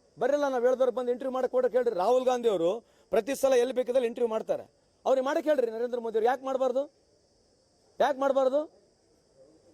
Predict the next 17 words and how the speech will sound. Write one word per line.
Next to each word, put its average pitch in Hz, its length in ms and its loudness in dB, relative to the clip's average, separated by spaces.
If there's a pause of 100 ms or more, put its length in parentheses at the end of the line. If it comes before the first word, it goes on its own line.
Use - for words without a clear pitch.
(560)
ಕೇಳ್ರಲ್ಲ. 254 520 2 (540)
ಪ್ರಹ್ಲಾದ್ 247 280 2
ಜೋಶಿ 262 240 -2
ಸಾಹೇಬ್ರೆ, 247 580 0 (300)
ನಿಮಗೆ 226 240 -6
ಇಷ್ಟು 233 220 -12
ದೊಡ್ಡ 262 200 0 (160)
ಭಾಳ, 226 300 0
ನಿಮಗೆ 254 300 -2
ಪ್ರಧಾನಮಂತ್ರಿ 240 560 -4
ಭಾಳ 233 160 2
ಪ್ರಬುದ್ಧರು, 226 640 0
ಭಾಳ 220 160 0
ಇಂಟೆಲಿಜೆಂಟ್ 233 400 -6
ಅಂತಾರೆ. 208 240 -6
ನಾವ್ 214 160 0
ಹೇಳ 247 140 4